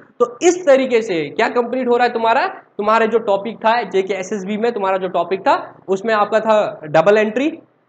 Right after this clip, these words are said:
वो मैंने पहले lecture में कर दिया इसके journal में। फिर तुम्हारा क्या था?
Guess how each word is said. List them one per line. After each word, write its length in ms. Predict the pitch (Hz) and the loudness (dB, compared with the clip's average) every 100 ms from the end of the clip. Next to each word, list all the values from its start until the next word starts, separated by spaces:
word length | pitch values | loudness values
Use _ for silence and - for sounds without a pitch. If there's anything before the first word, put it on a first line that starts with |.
| _ _ - | _ _ -6
वो 120 | 160 | -2
मैंने 180 | 185 208 | 2 2
पहले 260 | 202 196 220 | 0 0 0
lecture 220 | 214 220 | 0 -2
में 140 | 220 | -2
कर 120 | 220 208 | -2 -2
दिया 180 | 226 | 0
इसके 280 | 220 220 226 | 0 -2 -4
journal 320 | 190 208 214 | 0 2 2
में। 140 | 214 247 - _ _ - | -2 -4 -10 _ _ -6
फिर 120 | 214 | -4
तुम्हारा 240 | 220 214 220 | -2 -2 0
क्या 140 | 214 | -2
था? 340 | 233 320 - | -2 -2 -6